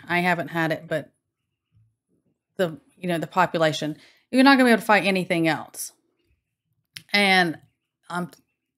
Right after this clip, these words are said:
you know, get your cork board out and start cor-, connecting the strings. I say this all the time. Yes, things happen. Everything isn't some, you know, conspiracy theory, but the, all of these are lining up, and the timing and the dates and when they say these things,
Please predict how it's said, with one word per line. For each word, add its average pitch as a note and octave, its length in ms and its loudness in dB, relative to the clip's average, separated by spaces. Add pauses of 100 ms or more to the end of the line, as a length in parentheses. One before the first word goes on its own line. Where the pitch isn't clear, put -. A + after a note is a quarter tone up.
(180)
you F3 120 -12
know, D#3+ 160 -2
get F#3 420 6
your F3+ 240 2
cork A#3 440 -2
board G#3 260 4
out E3+ 320 2
and E3 100 0
start F3 280 -2
cor-, F3 320 -2
connecting F#3 480 -2
the E3+ 60 -6
strings. D#3 400 -4
I E3+ 260 -2
say E3+ 180 -4
this E3 200 -4
all E3 160 -4
the E3 60 -6
time. E3 300 -6 (480)
Yes, G3 260 0
things F#3 240 -2
happen. E3+ 360 -2
Everything F3 460 -2
isn't E3+ 320 -4
some, E3+ 320 -6
you E3+ 100 -4
know, D#3+ 320 -6 (960)
conspiracy E3 760 -12
theory, D#3+ 300 -8 (760)
but E3+ 340 0 (640)
the, F3+ 300 -2
all G3 220 4
of F#3+ 80 2
these F#3+ 160 2
are F3 100 0
lining F#3 280 2
up, D#3+ 180 0
and F#3 180 0
the F3 80 2
timing A#3 560 2
and G#3 80 2
the G3 60 2
dates F3+ 360 0
and F3+ 140 -4
when F#3+ 160 -2
they F#3 140 0
say A#3 300 2
these F#3 220 -2
things, F3+ 220 -2